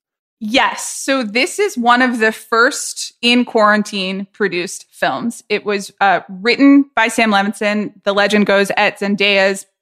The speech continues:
behest, um, after production of Euphoria season two was halted. And it was written and directed and by Sam Levinson, starring Zendaya and John David Washington, and filmed in a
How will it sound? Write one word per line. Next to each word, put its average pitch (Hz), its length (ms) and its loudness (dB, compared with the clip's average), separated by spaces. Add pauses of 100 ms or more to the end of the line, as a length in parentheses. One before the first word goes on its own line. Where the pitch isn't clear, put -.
behest, - 680 -4 (460)
um, 202 160 -2
after 202 240 0
production 196 420 -2
of 185 80 -4
Euphoria 185 400 -6
season 185 300 -12
two 285 160 -4
was 269 120 -6
halted. 247 440 0 (720)
And 214 500 0
it 196 200 -4
was 190 400 -8 (380)
written 269 280 -2
and 254 120 4
directed 220 720 2 (240)
and 196 440 0 (120)
by 196 100 2
Sam 262 220 2
Levinson, 202 560 2 (120)
starring 190 360 2
Zendaya 208 560 4
and 190 120 -4
John 185 140 0
David 226 220 2
Washington, 202 500 0
and 190 180 -4
filmed 190 480 -2 (380)
in 190 140 -6
a 170 80 -6